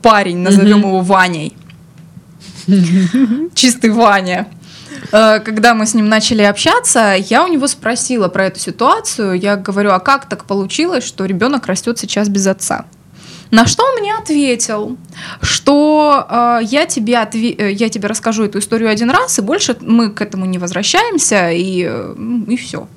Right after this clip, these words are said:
Speaker 1: собственно. И ты уже принимаешь решение, общаться со мной дальше,
Speaker 2: Мгм.
Speaker 1: не общаться со мной дальше. И он мне рассказывает, что, оказывается, когда он узнал, что, э, эта самая его подруга,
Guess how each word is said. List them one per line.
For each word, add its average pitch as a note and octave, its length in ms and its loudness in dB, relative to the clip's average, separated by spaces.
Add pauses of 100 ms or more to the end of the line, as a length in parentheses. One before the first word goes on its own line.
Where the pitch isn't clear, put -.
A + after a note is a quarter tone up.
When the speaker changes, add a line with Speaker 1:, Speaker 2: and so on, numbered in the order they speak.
(140)
Speaker 1:
собственно. E3+ 460 -6
И F#3+ 60 0
ты C#4+ 140 0
уже A3+ 160 0
принимаешь G#3 380 -4
решение, E3+ 340 -2
общаться - 300 -2
со G3 100 -4
мной F3+ 140 -2
дальше, F3+ 340 -2
Speaker 2:
Мгм. F#3 320 4
Speaker 1:
не G3+ 80 6
общаться - 320 -6
со - 80 -8
мной E3+ 140 -6
дальше. F#3 320 -4
И B3+ 40 -6
он E4 120 -8
мне D#4+ 100 -12
рассказывает, A3+ 600 -2
что, - 280 -2
оказывается, G3+ 720 -2 (600)
когда A#3 260 2
он G#4 140 -4
узнал, A#3 520 2 (600)
что, - 640 0
э, G3+ 400 -2
эта - 160 -4
самая A#3+ 580 0
его F#3 220 -2
подруга, G3 640 0